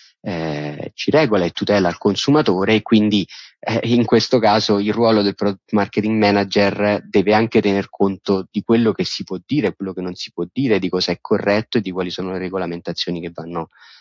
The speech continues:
eh, vanno rispettate. Quindi secondo me dipende anche dall'azienda, gli stakeholder importanti possono essere anche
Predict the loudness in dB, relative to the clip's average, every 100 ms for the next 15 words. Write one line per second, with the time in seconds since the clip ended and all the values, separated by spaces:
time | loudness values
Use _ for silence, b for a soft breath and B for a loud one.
0 | B -12 -4 -2 -2 -4 -6 -6 -4 -6
1 | -6 -4 0 0 0 0 2 2 2 2
2 | 2 2 0 2 4 4 2 2 2 2
3 | 0 -2 -6 _ _ _ -6 -4 -4 -2
4 | 0 0 0 0 -2 -2 -4 -2 -2 -2
5 | -4 -4 -4 -6 -8 -10 -8 -8 -6 -8
6 | -4 -2 -2